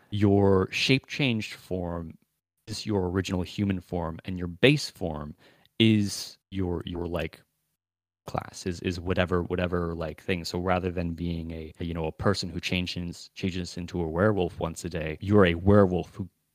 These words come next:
who occasionally can change into a person. And the twentieth level ability,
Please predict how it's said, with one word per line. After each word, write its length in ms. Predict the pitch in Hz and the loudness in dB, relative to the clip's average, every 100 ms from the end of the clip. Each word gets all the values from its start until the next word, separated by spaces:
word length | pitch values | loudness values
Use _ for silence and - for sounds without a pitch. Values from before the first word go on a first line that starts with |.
| - | -18
who 240 | - 95 90 | -6 -6 -2
occasionally 600 | 101 - 98 95 92 87 | -4 0 -2 -2 -2 -6
can 160 | 85 87 | -6 -8
change 460 | - 90 87 85 87 | -8 -6 -6 -10 -12
into 200 | - 85 | -8 -10
a 60 | |
person. 580 | - 85 82 - - - - - - _ - | -4 -4 -2 -4 -10 -12 -16 -20 -20 _ 0
And 100 | 104 | 2
the 60 | 104 | 2
twentieth 560 | - 113 113 107 - | 4 6 6 4 2
level 260 | 98 90 90 | -2 -2 -6
ability, 540 | 82 85 82 82 78 | -4 -4 -2 -4 -6